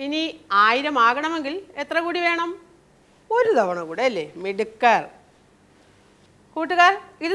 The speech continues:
തന്നെയാണോ നോട്ട് ബുക്കിൽ എഴുതിയത്? ആ, ഇരുന്നൂറിൻ്റെ അഞ്ച് കുപ്പികൾ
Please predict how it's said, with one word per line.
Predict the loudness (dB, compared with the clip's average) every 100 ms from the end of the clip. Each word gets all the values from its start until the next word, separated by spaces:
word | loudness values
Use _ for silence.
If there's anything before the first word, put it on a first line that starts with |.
| 2
തന്നെയാണോ | 4 4 4 2
നോട്ട് | 0 -2 -4
ബുക്കിൽ | -2 -2
എഴുതിയത്? | 0 0 0 0 -6 -18 _ _ _ _ _ _ _ _ _ _ 2 4
ആ, | 4 2 -10 _ _ -10
ഇരുന്നൂറിൻ്റെ | -4 0 2 2 0 -2 -2 -2 -4 -14 _ _ _ _ 0 2
അഞ്ച് | 2 0 0 0 -2 -6 -8 -4
കുപ്പികൾ | -2 -2 -2